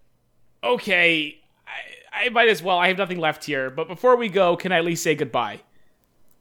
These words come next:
So he goes, he goes back to the girl's house, and he's yelling at her through the window to get her to come down, or so he can talk to her. And, uh, it takes some doing, but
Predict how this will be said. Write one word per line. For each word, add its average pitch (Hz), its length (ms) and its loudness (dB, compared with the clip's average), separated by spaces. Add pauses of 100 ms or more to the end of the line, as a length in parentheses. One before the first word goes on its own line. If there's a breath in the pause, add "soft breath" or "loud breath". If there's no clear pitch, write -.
(1080)
So 208 200 0
he 214 160 4
goes, 208 360 4
he 196 160 -6
goes 196 240 0
back 175 220 0
to 185 80 -12
the 165 80 -4
girl's 147 300 -4
house, 131 280 -4
and 147 60 -10
he's 147 140 -8
yelling 151 260 -2
at 135 60 -6
her 135 100 -4
through 139 140 -10
the 135 60 -6
window 120 280 -8
to 120 80 -10
get 135 160 -6
her 127 80 -4
to 123 100 -8
come 131 220 -8
down, 110 300 -10
or 107 160 -16
so - 160 -10
he 165 80 -4
can 175 100 -8
talk 139 300 -2
to - 80 -16
her. 110 180 -8
And, 117 140 -10
uh, - 80 -12
it - 340 -8
takes 330 220 2
some 254 120 0
doing, 160 280 2
but - 240 -10